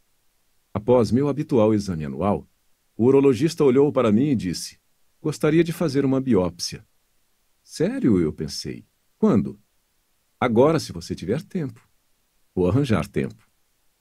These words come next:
Enquanto ele pegava a máquina e eu colocava o típico e deselegante avental azul, havia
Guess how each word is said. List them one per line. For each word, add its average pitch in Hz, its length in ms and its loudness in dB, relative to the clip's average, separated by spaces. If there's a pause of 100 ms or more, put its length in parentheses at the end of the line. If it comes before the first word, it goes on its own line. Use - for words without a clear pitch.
(580)
Enquanto 196 340 4
ele 135 120 2
pegava 123 400 4
a 120 60 4
máquina 147 480 0
e 123 80 2
eu 139 100 2
colocava 123 480 -2
o 120 100 -2
típico 170 600 0
e - 20 2
deselegante 113 580 0
avental 87 380 -2
azul, 110 420 -2 (640)
havia 117 280 -6